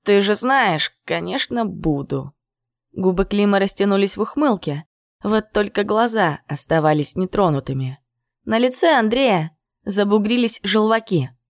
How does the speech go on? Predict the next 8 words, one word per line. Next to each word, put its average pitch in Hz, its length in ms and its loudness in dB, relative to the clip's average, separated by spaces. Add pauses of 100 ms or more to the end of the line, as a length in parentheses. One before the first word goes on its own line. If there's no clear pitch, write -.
(540)
«Можно 233 380 2
тебя 185 500 2
на 240 180 2
пару 214 280 4
слов?» 226 460 0 (680)
Твердо 170 260 2
проговорил 170 600 2
он, 143 180 0